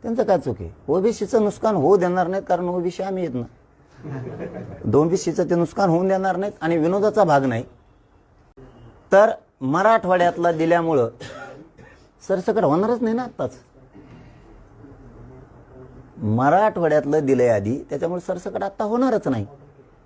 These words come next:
आणि ओबीसीला धक्का का लागणार नाही म्हणता येते की नोंदीनुसार देणार. हैदराबाद गॅझेटमध्ये नोंदी आहेत. मराठवाड्यातला मराठा कुणबी आहे, गावागावानुसार, जिल्ह्यानुसार, तालुक्यानुसार त्याचे डाटा आहे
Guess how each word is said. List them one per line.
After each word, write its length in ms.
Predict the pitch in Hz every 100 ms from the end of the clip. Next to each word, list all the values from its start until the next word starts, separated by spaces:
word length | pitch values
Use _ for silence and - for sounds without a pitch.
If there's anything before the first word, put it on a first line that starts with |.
| - - _ _ _ _ -
आणि 280 | - 170 233
ओबीसीला 680 | 180 160 202 226 233 233 240
धक्का 320 | 180 - 233
का 220 | - 220
लागणार 380 | 220 202 202 180
नाही 160 | 165 151
म्हणता 260 | 139 131
येते 320 | 127 - 147
की 200 | 147 214 - -
नोंदीनुसार 800 | 147 156 214 240 262 247 262 240
देणार. 300 | 180 156 139 -
हैदराबाद 480 | 156 170 208 214 254
गॅझेटमध्ये 720 | 208 214 196 214 202 190 180
नोंदी 400 | 220 254 254 226
आहेत. 100 | 143 - _ _ _ _ _ _ _ _ _ _ _ _ _ _ _ _ _ - - -
मराठवाड्यातला 800 | 110 165 233 262 196 208 208 214
मराठा 380 | 214 196 190 202
कुणबी 420 | 196 185 185 170
आहे, 100 | 131 143 -
गावागावानुसार, 1000 | 151 180 202 190 180 180 180 170 - 180
जिल्ह्यानुसार, 640 | 151 151 165 170 160 175 175
तालुक्यानुसार 600 | - 151 143 151 156 165
त्याचे 400 | 139 156 131 156 151 - _ _ _ -
डाटा 320 | 117 180 -
आहे 140 | 185